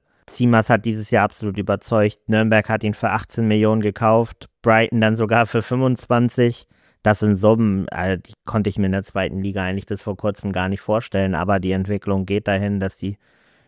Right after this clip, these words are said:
Spieler immer teurer werden, auch in der zweiten Liga. Zwölf Tore in dieser Saison hat sich empfohlen. Brighton investiert in Potenzial, das er ja auch definitiv hat. Deshalb sind wir ein Stück unter der Ablöse, die Brighton bezahlt hat, ähm, gegangen.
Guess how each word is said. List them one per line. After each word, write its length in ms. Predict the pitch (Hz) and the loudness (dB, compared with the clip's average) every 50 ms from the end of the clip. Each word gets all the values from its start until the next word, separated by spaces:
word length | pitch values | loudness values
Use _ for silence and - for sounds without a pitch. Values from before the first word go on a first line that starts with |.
| _ _ | _ _
Spieler 400 | - - - 127 117 117 117 - | -16 -6 -4 0 2 4 4 4
immer 200 | 117 127 123 117 | 4 2 0 2
teurer 400 | - 139 135 135 123 127 120 117 | 4 4 4 6 6 6 6 6
werden, 240 | 120 120 120 120 107 | 6 6 4 4 4
auch 220 | 104 113 107 127 | 2 2 2 2
in 80 | 117 110 | 2 2
der 100 | 107 101 | 0 0
zweiten 460 | - - - 117 117 117 - 117 117 | -2 -2 0 0 0 0 0 -2 -4
Liga. 480 | 113 110 110 104 110 104 104 107 107 - _ _ _ _ _ _ _ _ _ _ _ _ _ | -4 -2 -2 0 0 0 0 -2 -4 -8 _ _ _ _ _ _ _ _ _ _ _ _ _
Zwölf 360 | - - - 110 107 98 - | -6 0 4 4 4 4 2
Tore 360 | - - 113 113 110 107 110 | 0 0 2 2 4 4 2
in 80 | 107 104 | 2 2
dieser 280 | 104 104 101 104 101 | 0 0 2 2 2
Saison 600 | 98 104 104 95 98 107 101 98 98 95 92 92 | 2 0 -4 -2 0 0 2 2 0 -2 -4 -6
hat 160 | 104 104 - - | -6 -8 -8 -8
sich 180 | - 98 95 | -8 -8 -6
empfohlen. 680 | 104 95 95 92 - - 110 101 101 98 98 95 98 101 _ _ _ _ _ | -4 -4 -6 -6 -6 -4 -2 0 0 0 0 -2 -4 -8 _ _ _ _ _
Brighton 400 | - 113 113 120 - - 113 113 | 2 4 4 4 2 0 -2 -2
investiert 640 | 104 107 117 113 120 110 - - - 143 143 143 135 | -2 -2 0 2 2 0 0 -2 0 2 2 2 2
in 400 | - - 127 135 139 135 135 - - | 0 -2 0 0 0 -2 -2 -4 -4
Potenzial, 680 | - - 151 139 139 131 131 - - 135 131 127 131 127 | -2 0 0 2 2 0 0 0 0 2 4 4 4 4
das 200 | 113 107 - - | 2 0 0 2
er 80 | 117 107 | 2 2
ja 100 | 107 107 | 2 2
auch 60 | 110 | 0
definitiv 720 | - 117 110 - 117 113 107 104 - - 110 107 - - | -2 -4 -4 -2 -2 -2 -2 -2 -2 -2 -4 -4 -2 0
hat. 320 | 117 113 120 - - - - _ - | 2 2 2 0 -4 -14 -8 _ -2
Deshalb 380 | 107 104 - 113 104 101 101 | -2 0 0 0 0 0 0
sind 200 | 110 110 110 110 | 0 0 0 2
wir 120 | 117 107 104 | 2 2 2
ein 160 | 101 101 - | 0 -2 -4
Stück 340 | - - - 127 123 - - | -4 -2 -2 -2 -2 -2 -2
unter 260 | 127 131 131 139 120 | -2 0 0 2 2
der 140 | 113 113 101 | 2 4 2
Ablöse, 480 | 107 117 - 113 113 113 110 117 113 | 2 0 0 0 0 0 0 -2 -4
die 140 | 104 110 104 | -4 -4 -4
Brighton 320 | 107 110 110 107 - - | -2 0 0 0 0 -2
bezahlt 420 | 110 107 107 - 117 104 107 104 - | -2 -4 -2 -2 0 0 0 0 0
hat, 240 | 110 107 101 - - | 0 -2 -2 -2 -2
ähm, 280 | - 110 104 104 104 95 | -2 0 0 0 0 -2
gegangen. 400 | 104 95 107 104 104 107 110 | -2 0 0 0 0 0 -2